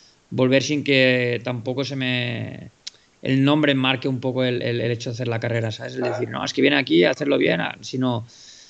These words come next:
Speaker 1: para disfrutarlo. Yo creo que habrá sido como el tiempo suficiente como para,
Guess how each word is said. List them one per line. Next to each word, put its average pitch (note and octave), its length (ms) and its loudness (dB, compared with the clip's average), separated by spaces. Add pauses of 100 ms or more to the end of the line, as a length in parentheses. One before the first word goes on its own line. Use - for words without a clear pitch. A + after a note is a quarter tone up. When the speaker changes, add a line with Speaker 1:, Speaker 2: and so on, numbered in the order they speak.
(600)
Speaker 1:
para B2 320 2
disfrutarlo. B2+ 420 2
Yo D3 100 6
creo D3 140 2
que D3+ 60 0
habrá C#3 180 0
sido C#3+ 240 -4
como D3 260 -4
el B2+ 160 -4
tiempo C3+ 280 -4
suficiente C3 560 -6
como C#3 240 -8
para, A#2+ 500 -4